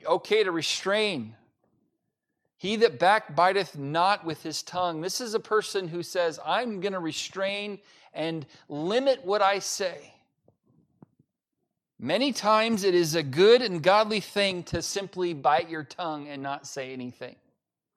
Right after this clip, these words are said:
Solomon, the wisest man who ever lived, said in Ecclesiastes chapter five and verse number two, and listen carefully to this verse. He said, "Be not rash with thy mouth.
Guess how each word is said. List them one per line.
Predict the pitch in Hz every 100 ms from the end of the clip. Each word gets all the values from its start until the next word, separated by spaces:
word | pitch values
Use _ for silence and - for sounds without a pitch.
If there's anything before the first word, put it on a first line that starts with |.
| _ _ _ _ _ _
Solomon, | - - 185 220 202 190
the |
wisest | 175 180 208 185 190 -
man | 185 202
who | 175 185
ever | 196 196
lived, | 190 190 151 131
said | 185 170
in | 170
Ecclesiastes | 170 - 180 156 170 165 - 156 135 - _ _ _
chapter | - - 165 - 151
five | - 170 170
and | 156
verse | 147 165 -
number | 170 165
two, | - 175 156
and | 151
listen | 190 - 208
carefully | 185 190 180 175 160
to | 143
this | 147
verse. | 131 147 151 - - - _ _ _ _
He | 180
said, | 180 220 175 151
"Be | 247
not | 294 277 247 160
rash | 190 233 247 - - - _ _
with | - 180
thy | 190 180
mouth. | 170 180 147 - -